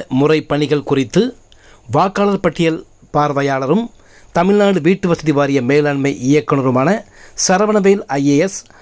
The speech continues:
ஆலங்குளம் வட்டாட்சியர் அலுவலகத்தில் ஆய்வு மேற்கொண்டார். பாராளுமன்ற தேர்தல் நெருங்கி வருவதையொட்டி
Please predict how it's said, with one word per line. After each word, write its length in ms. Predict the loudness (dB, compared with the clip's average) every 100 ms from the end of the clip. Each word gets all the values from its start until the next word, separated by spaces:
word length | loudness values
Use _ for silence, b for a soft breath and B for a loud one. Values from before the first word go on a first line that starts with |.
| B B 0
ஆலங்குளம் 520 | 2 2 0 0 0
வட்டாட்சியர் 480 | -2 -2 -2 -2 0
அலுவலகத்தில் 500 | 0 0 -2 -4 -2
ஆய்வு 320 | -2 -2 0
மேற்கொண்டார். 580 | 0 0 -2 -2 -2 -4 _ -20 _ _ -20 _ _ _ 0
பாராளுமன்ற 560 | 0 2 0 -2 -2 -2
தேர்தல் 400 | -2 0 0 0
நெருங்கி 280 | -2 0 -2
வருவதையொட்டி 540 | 0 0 0 0